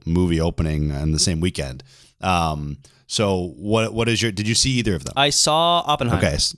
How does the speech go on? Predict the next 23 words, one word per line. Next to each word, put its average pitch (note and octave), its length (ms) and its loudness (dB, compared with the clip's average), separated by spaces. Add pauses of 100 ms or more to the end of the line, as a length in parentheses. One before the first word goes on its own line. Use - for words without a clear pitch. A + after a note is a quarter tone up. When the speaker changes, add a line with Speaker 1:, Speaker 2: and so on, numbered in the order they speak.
(160)
Speaker 1:
yep. F#2+ 220 4
Okay. F#2 220 0
Speaker 2:
Have - 80 -4
Speaker 1:
So C3+ 40 2
Speaker 2:
you C3+ 60 4
Speaker 1:
let's, - 80 4
Speaker 2:
seen D3 120 4
Speaker 1:
let's, D3 100 4
Speaker 2:
either D#3 100 2
of D3 60 -4
them? D#3 80 2
Speaker 1:
let's, D#3 260 2
I G2 100 0
did G2+ 140 0
not G2+ 180 0
see G2+ 140 0
either D#2+ 160 0
one D2+ 180 -2
yet. B1 160 -8
Speaker 2:
Okay, G2 420 0
Speaker 1:
But - 140 4
Speaker 2:
um, A#2 160 4
Speaker 1:
I, G2+ 180 2